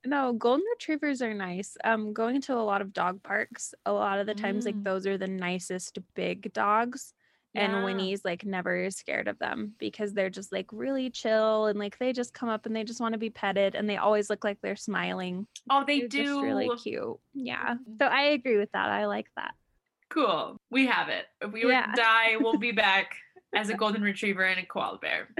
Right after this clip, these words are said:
Speaker 1: <laughs> Living very different lives.
Speaker 2: We're living very different lives, but <laughs>
Speaker 1: Um, okay. So how this ties in. <laughs>
Speaker 3: I know,
Speaker 1: It's
Speaker 3: I'm
Speaker 1: kind of
Speaker 3: excited
Speaker 1: loose.
Speaker 3: to see how this ties in.
Speaker 1: So the group I wanted to talk about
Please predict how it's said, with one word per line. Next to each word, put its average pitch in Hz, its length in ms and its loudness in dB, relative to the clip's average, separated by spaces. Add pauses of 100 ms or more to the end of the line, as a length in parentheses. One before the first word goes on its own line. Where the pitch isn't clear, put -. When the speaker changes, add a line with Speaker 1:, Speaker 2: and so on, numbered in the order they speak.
Speaker 1:
<laughs> 349 120 6 (400)
Living 302 340 6
very 220 300 8
different 180 400 2
lives. 185 360 4
Speaker 2:
We're 247 100 -2
living 285 340 2
very 277 240 4
different 262 320 -2
lives, 208 440 2 (120)
but 196 340 -4 (240)
<laughs> 247 180 -10
Speaker 1:
Um, 294 360 2 (120)
okay. 226 600 2
So 254 220 2
how 277 240 6
this 349 220 2
ties 240 340 2
in. 202 280 8 (180)
<laughs> - 200 -4 (320)
Speaker 3:
I 392 100 0
know, 247 140 6
Speaker 1:
It's 240 60 8
Speaker 3:
I'm 214 200 8
Speaker 1:
kind - 20 6
of 302 100 10
Speaker 3:
excited 233 440 8
Speaker 1:
loose. 240 120 6
Speaker 3:
to - 20 -6
see 233 180 4
how 226 220 4
this 208 240 -2
ties 202 280 2
in. 202 380 0 (140)
Speaker 1:
So 359 200 2
the 349 120 2
group 302 240 0 (120)
I 302 40 2
wanted 330 280 2
to 240 80 -6
talk 233 300 0
about 180 500 2